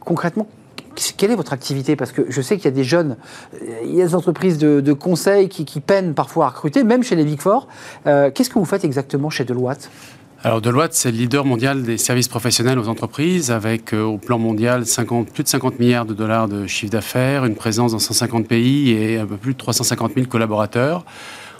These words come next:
Speaker 2: En France, nous sommes, euh, présents dans seize bureaux. Nous avons, euh, comme dans le reste du monde d'ailleurs, trois métiers principaux. L'audit, qui est le métier historique du groupe, les conseils au sens large, depuis le conseil en stratégie jusqu'au conseil opérationnel et en système d'information, et puis également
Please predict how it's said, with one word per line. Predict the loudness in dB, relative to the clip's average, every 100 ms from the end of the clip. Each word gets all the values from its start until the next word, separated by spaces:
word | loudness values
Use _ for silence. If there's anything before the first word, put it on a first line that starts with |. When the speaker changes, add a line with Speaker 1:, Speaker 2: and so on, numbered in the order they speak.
| -2
Speaker 2:
En | 0
France, | 2 2 2 2 0 0
nous | 0 0 0
sommes, | 0 2 2 2 0
euh, | -2 -4 -8 -14 -20 -4
présents | 0 2 2
dans | 0 0
seize | 0 0 -2
bureaux. | -2 2 4 2 0 -6 -20 -20 -20 -12 -6
Nous | 0
avons, | 0 2 2 4 4
euh, | 2 0 -2
comme | 0 0 2
dans | 2
le |
reste | 0 -2 -2
du | 2
monde | 2
d'ailleurs, | 2 0 -2
trois | -2 0
métiers | 0 -2
principaux. | -4 -2 -4 -2 0
L'audit, | 2 2 2 -2
qui | 0
est | 0
le |
métier | 2 0
historique | -2 0 -2
du | 0
groupe, | 0 2 0 -2 -18 -20 -20 -6
les | 0 2
conseils | 2 -2 0 0
au | 0
sens | -2 -2 0
large, | 0 2 0 -4 -12 -20 -20 -20 -14
depuis | -10 -4 0 2
le | 2
conseil | -2 0 0
en |
stratégie | 0 -2 0 0 0 0
jusqu'au | 0 -4
conseil | -2 -2 0 2 2 0
opérationnel | -2 -2 -2 -2 -2 0 2 2 0 -2 0
et | 2 4 2
en | 0 -4 -2
système | -2 0 0
d'information, | 0 -2 0 0 2 2 2
et | 0 -2
puis | 0 0
également | 2 0 2 2 2